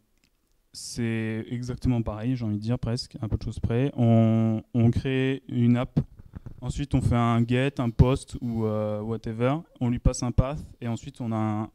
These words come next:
un, un callback qui va être appelé quand, quand on va aller sur la bonne route.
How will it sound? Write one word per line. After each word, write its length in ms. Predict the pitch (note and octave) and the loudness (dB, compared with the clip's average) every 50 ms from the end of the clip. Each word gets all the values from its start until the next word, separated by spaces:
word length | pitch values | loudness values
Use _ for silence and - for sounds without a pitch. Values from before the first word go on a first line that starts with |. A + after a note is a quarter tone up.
| - - | -12 -8
un, 460 | A#2 A2 G#2+ G#2 G2+ G#2 G#2 G#2 G2+ G2+ G#2 G2+ - | -6 -4 -2 -2 -2 -4 -4 -8 -10 -14 -18 -14 -8
un 120 | - A#2+ A#2 | -4 -4 0
callback 380 | - A#2+ A2 A#2 B2+ B2 C3 | 0 0 0 2 2 0 0
qui 240 | - - - - - | -2 -6 -14 -12 -8
va 280 | A2+ A2+ A2 G#2+ G#2+ A2 | -6 -4 -4 -2 -4 -4
être 160 | G#2+ - - | -6 -6 -8
appelé 340 | B2+ A#2+ - C3 B2+ C3+ C3+ | -6 -4 -2 0 0 0 0
quand, 240 | - B2+ A#2+ A2+ A2+ - _ _ _ _ _ _ _ _ | 2 2 2 2 0 -2 _ _ _ _ _ _ _ _
quand 360 | - A#2 A2 G#2+ G#2+ G#2+ G#2 | -4 -2 0 2 2 2 2
on 120 | G#2+ G#2+ G#2+ | 2 2 2
va 140 | G#2+ A2 A2 | 0 -2 -4
aller 100 | A2+ A#2 | -6 -6
sur 160 | - - A2+ | -6 -6 -6
la 80 | A2 | -6
bonne 180 | A2 A2+ A2+ A2+ | -4 0 0 2
route. 300 | G#2+ G#2+ G#2+ - - - | 0 0 -2 -6 -16 -18